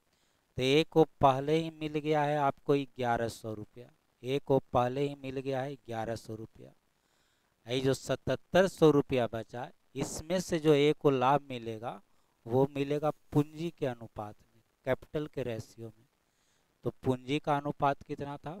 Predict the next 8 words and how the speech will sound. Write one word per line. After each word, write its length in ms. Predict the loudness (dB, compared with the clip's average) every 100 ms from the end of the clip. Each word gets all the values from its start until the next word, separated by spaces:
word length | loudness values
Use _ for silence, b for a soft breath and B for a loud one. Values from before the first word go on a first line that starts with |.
| -16
five 340 | -6 -4 -2 -6
is 100 | -10
to 180 | -14 -18
six, 460 | -16 -10 -10 -10 -16 -16 -20 _ _ _ _ _ _ -14
तो 40 | -10
इसमें 360 | -10 -8 -10
मिलेगा 500 | -6 -6 -2 -2 -2 -6 -12
five 280 | -12 -12